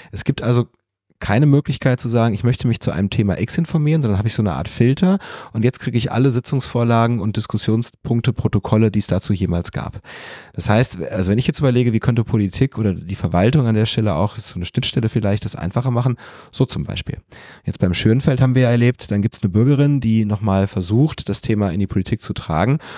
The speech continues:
und die macht so eine Seite, schönfeld punkt de, da könnte man sich ja fragen, warum gibt's das nicht schon von vornherein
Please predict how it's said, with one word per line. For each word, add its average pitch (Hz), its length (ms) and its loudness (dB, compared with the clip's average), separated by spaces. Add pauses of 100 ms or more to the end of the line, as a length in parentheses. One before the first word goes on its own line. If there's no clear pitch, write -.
(140)
und 104 120 0
die 104 60 4
macht 101 200 2
so 123 60 0
eine 101 120 4
Seite, 90 300 2
schönfeld 127 580 0
punkt 127 120 2
de, 151 200 4 (260)
da - 80 -8
könnte 110 200 2
man 107 120 2
sich 104 140 0
ja 107 80 0
fragen, 101 420 0
warum 101 260 2
gibt's - 200 -2
das - 180 -6
nicht - 140 -2
schon 113 280 0 (200)
von 101 160 -4
vornherein 110 720 2